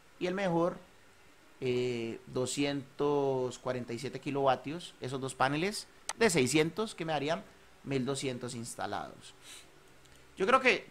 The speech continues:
todo el mundo está como con las ganas de, de, de en Egipto, ¿no?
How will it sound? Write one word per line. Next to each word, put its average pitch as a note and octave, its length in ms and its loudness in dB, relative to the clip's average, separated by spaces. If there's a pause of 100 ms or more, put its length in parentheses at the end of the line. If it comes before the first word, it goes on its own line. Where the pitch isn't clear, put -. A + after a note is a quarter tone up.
todo A3 180 4
el A3+ 40 2
mundo A#3+ 460 2 (120)
está E3 460 2
como E3 960 4
con C#3 160 -2
las B2+ 220 0
ganas E3 420 2
de, C#3 360 0
de, A#2+ 200 -6
de B2 120 -6
en B2 80 -4
Egipto, C#3 500 0
¿no? A3+ 380 0